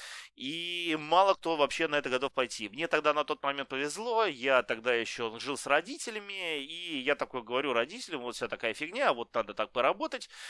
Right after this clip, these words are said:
а, вам придётся за меня платить, потому что те деньги, которые я буду приносить, они мне так и сказали: «Давай тогда, типа, Саш, ты делай так,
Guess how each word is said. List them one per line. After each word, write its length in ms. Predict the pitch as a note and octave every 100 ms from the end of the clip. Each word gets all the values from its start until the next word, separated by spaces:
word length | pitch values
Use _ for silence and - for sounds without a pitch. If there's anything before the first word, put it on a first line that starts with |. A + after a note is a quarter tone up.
| - -
а, 360 | D3+ D#3 D3+ C3+
вам 180 | A3+ G3
придётся 340 | A#2 E3+ C3
за 120 | A#2+
меня 160 | B2 D#3
платить, 340 | C#3 - A#2+
потому 120 | A2
что 140 | - A2+
те 120 | C3
деньги, 280 | C3 C3 G#2+
которые 360 | A#2 B2 A#2+
я 60 | A2+
буду 180 | A#2+ A2
приносить, 460 | A2+ C#3 - A#3 -
они 180 | C3
мне 140 | D3 C3
так 180 | C3 B2+
и 40 |
сказали: 460 | - C3+ B2+ G#2 G2
«Давай 240 | C#3 G3+
тогда, 640 | D3+ C3 D#3 C3+ A2+ G2+ _
типа, 160 | A#2 -
Саш, 220 | C3+ -
ты 60 | A#2+
делай 280 | A#2+ A#2+ A2+
так, 220 | A2+